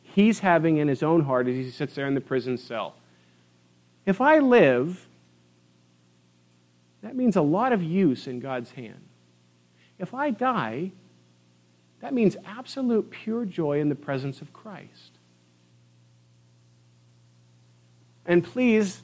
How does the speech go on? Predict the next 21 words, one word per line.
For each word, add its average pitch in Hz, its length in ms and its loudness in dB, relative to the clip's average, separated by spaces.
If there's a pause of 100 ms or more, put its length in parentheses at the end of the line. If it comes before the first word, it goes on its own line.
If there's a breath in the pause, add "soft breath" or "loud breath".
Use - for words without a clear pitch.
don't 202 240 4
miss 196 240 -2
this 190 160 0
point 143 400 -8
'cause 143 100 -12
it's 127 140 -6
vital 143 320 -6
to 127 160 -4
the - 0 -
text. 117 480 -10 (1160)
Did 139 160 -6
you 147 40 -2
see 196 220 -6
how 190 100 -2
many 165 220 -2
other 160 260 0
options 165 440 -4
he 165 100 -6
threw 156 220 -10
out 160 180 -10
there? 185 220 -16